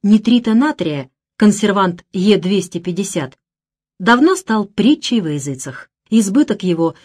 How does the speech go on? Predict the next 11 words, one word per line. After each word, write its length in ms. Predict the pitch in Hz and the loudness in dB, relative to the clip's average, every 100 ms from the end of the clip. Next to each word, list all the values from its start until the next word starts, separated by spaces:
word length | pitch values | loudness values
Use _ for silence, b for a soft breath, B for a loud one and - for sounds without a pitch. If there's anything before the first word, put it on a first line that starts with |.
| b | b
негативно 560 | 214 233 269 330 294 269 | 4 4 6 4 2 -2
сказывается 600 | - 262 233 220 208 202 | -2 -2 0 -2 -2 -4
на 160 | 185 | -2
обменных 420 | 170 175 202 190 | -2 -2 -2 -4
процессах, 720 | 175 160 - 151 147 - 143 - _ | -6 -10 -8 -10 -10 -12 -16 -18 _
угнетающе 680 | 240 233 285 339 339 294 247 | 0 2 2 2 -2 -2 -4
действует 520 | 233 269 254 240 233 | -2 -4 -4 -4 -2
на 160 | 190 175 | -2 -2
органы 300 | 190 190 180 | -2 -4 -4
дыхания, 680 | 165 - 143 135 143 139 - _ _ - | -4 -6 -8 -6 -6 -8 -12 _ _ 0
имеет 480 | 220 269 330 302 | 4 4 4 -2